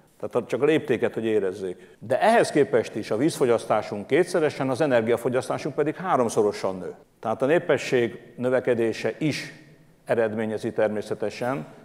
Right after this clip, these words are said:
a magasabb energiafogyasztást, de az életmódunk változása, az, hogy komfortosabb életet élünk, az, hogy, ö, világítunk, az, hogy a,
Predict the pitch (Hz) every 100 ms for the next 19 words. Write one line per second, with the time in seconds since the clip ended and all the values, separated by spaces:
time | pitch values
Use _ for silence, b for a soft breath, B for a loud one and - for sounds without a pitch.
0 | - 104 107 104 - 104 107 113 113 120
1 | 123 120 120 - 135 156 - - - _
2 | b b b - 113 127 143 113 110 104
3 | 90 107 143 147 123 117 107 - 113 104
4 | - b b b b - - 95 - 127
5 | 127 113 113 - 113 113 110 107 110 104
6 | 101 98 107 - 92 90 101 92 - 120
7 | 135 120 113 107 - 113 107 98 - 90
8 | 95